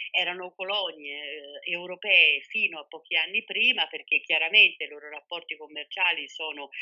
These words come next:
eh, in difficoltà con la fine della colonizzazione, rimangono soprattutto legati alle madrepatrie per svincolare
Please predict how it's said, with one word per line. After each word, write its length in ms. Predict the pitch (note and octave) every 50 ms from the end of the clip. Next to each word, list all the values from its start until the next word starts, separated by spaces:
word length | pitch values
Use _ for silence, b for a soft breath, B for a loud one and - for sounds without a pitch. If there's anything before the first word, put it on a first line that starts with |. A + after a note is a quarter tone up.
| B B B B B _ _
eh, 160 | F3+ F3+ - -
in 220 | A3+ A#3 A#3+ A#3
difficoltà 1000 | G#3 - G#3+ F#3 - - G3+ F#3 - F#3+ F#3+ F#3+ - _ - B3+ A3 F3+ D3+ - -
con 140 | - D#3+ D3+
la 100 | D3+ -
fine 280 | - - G3 F3 E3
della 220 | D#3+ E3 D#3+ D#3 -
colonizzazione, 1000 | - E3 E3+ E3+ F#3+ G3+ G3 - B3 A#3+ B3 - A3 G#3+ A3 G3 E3+ E3+ D#3 D#3+
rimangono 680 | - A#3+ B3 B3 A#3 A3+ A#3 A#3+ A3 G3+ F3+ F#3 F3+ F3
soprattutto 680 | - - F#3+ F#3 F#3 F3+ F3+ - - A#3+ A#3+ - F#3+
legati 600 | F#3 F3+ F3+ F#3 A3 A3+ G#3+ F3+ E3+ - - D#3
alle 200 | C#3+ C#3+ D#3+ E3
madrepatrie 680 | E3 F3+ F#3+ F#3 - F#3 F#3 - G3+ G3 G3+ - - -
per 140 | - F3 E3+
svincolare 1300 | E3 _ _ _ _ - G#3+ A3 A#3 A3 A3 _ - G#3 G3+ G3+ G#3 G#3 F#3+ E3+ D#3 D3+ C#3+ C#3+ -